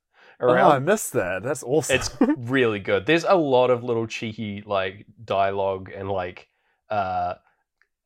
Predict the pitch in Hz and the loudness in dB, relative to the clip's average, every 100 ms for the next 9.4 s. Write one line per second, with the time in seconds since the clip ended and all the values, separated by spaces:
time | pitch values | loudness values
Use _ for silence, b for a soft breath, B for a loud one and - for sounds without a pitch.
0 | _ - 104 117 147 139 - - 123 117 | _ -18 -2 0 2 2 0 -2 -4 -4
1 | 143 147 165 160 - - 139 143 143 156 | -4 -4 -4 -6 -8 -6 -6 -4 -4 0
2 | 180 131 123 90 - - 127 131 120 117 | 2 4 2 0 -8 -8 -2 4 4 4
3 | - - 127 113 - - 113 - 131 123 | -4 -10 -8 -8 -16 -18 -12 -4 0 0
4 | 107 - 92 87 85 85 92 98 117 127 | -2 -2 -2 -2 -6 -8 -10 -8 -4 -4
5 | 123 117 107 101 _ _ - 110 98 101 | -4 -4 -6 -10 _ _ -6 -4 -2 -4
6 | 90 90 87 95 - 95 90 87 113 - | -4 -8 -10 -14 -12 -8 -8 -10 -14 -6
7 | 107 98 98 98 80 64 - _ _ _ | 0 2 2 0 -4 -8 -16 _ _ _
8 | 107 95 - - 107 110 _ - 143 131 | -6 -6 -8 -10 -10 -12 _ -2 0 4
9 | 143 139 127 104 | 4 6 6 4